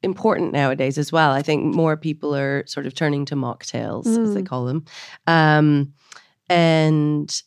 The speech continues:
Speaker 1: yeah, I know one that I quite like is, um, soda, fresh lime, and orange bitters.
Speaker 2: Oh, nice.
Speaker 1: Yeah, it's really refreshing. Um, but I think the bitters, bitters just add such a
Speaker 2: Yeah.
Speaker 1: complexity to it, make it feel grown up, um, and give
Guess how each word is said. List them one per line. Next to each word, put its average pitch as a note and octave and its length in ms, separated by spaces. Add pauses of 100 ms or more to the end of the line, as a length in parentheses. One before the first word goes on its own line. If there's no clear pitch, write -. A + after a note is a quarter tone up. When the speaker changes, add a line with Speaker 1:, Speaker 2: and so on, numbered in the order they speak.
(500)
Speaker 1:
yeah, F#3 360
I F3+ 100
know F#3+ 180
one F#3+ 300
that F3+ 140
I E3 140
quite D#3 300
like C3 380
is, C#3+ 480
um, C#3 540
soda, D3+ 540
fresh D3+ 360
lime, C3+ 380
and C3+ 140
orange D3 440
bitters. B2+ 540 (120)
Speaker 2:
Oh, C4 80
nice. A#3+ 260
Speaker 1:
Yeah, F3+ 100
it's - 160
really E3 580
refreshing. C3+ 800 (320)
Um, D3+ 340
but F#3+ 260
I G3 80
think F#3+ 180
the F#3 60
bitters, G3+ 380
bitters C4 320
just G#3 280
add G3+ 360
such G#3+ 220
a F#3+ 40
Speaker 2:
Yeah. F#3 120
Speaker 1:
complexity F#3+ 580
to D3 180
it, C#3+ 100
make F#3 320
it - 100
feel D#3 220
grown C#3 340
up, C#3 300 (120)
um, D3 440
and D#3 120
give E3+ 220